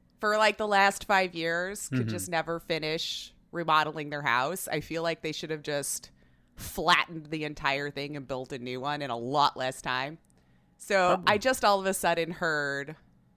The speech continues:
Speaker 1: a saw.
Speaker 2: Ah.
Speaker 1: So if you hear stuff, I'm sorry, guys. They love to do it literally right outside my room. Out of all of the yard space that they have, it's always right under my window.
Speaker 2: <laughs>
Speaker 1: So if you hear it, I apologize.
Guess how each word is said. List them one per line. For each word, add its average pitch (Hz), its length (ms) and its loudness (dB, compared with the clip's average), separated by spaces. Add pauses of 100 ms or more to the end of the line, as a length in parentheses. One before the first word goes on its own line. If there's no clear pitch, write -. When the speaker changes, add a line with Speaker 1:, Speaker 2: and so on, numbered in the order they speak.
(320)
Speaker 1:
a 151 80 -4
saw. 147 560 2 (520)
Speaker 2:
Ah. 98 380 2 (180)
Speaker 1:
So 190 260 2
if 190 140 0
you 208 140 -4
hear 226 320 -2
stuff, 185 320 2 (340)
I'm 170 160 0
sorry, 131 360 -6
guys. - 520 -8
They 175 120 -2
love 185 240 0
to 196 60 -10
do 180 200 -4
it 170 140 -2
literally 165 500 -4
right 143 240 -4
outside 135 420 -4
my 127 120 -6
room. 202 560 -4 (1000)
Out 147 120 2
of 143 140 -2
all 185 260 8
of 175 120 -4
the 160 100 -4
yard 165 380 0
space 170 380 -2
that 160 160 -6
they 135 140 -4
have, 165 320 0
it's 160 120 -8
always 160 240 -4
right 147 260 -6
under 156 220 -8
my 151 160 -4
window. 269 580 10 (280)
Speaker 2:
<laughs> 131 60 2 (920)
Speaker 1:
So - 140 -10
if 160 140 -6
you 170 100 -2
hear 185 240 0
it, 185 100 0
I 156 100 2
apologize. - 1080 -4